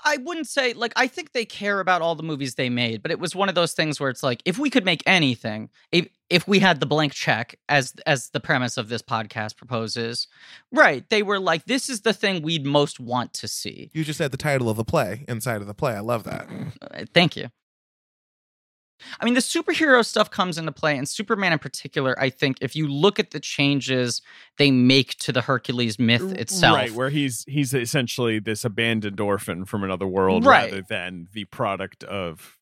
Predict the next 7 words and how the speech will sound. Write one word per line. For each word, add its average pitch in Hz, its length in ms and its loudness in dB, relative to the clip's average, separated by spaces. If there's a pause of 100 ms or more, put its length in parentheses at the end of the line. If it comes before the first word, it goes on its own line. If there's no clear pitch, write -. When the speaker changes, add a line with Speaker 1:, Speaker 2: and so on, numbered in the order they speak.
Speaker 3:
a 101 80 -8
god, 95 600 -4 (500)
uh, 82 480 -4 (320)
seducing. 110 880 -2
Speaker 2:
Oh, 226 160 2
he's 220 240 -2
both. 185 640 2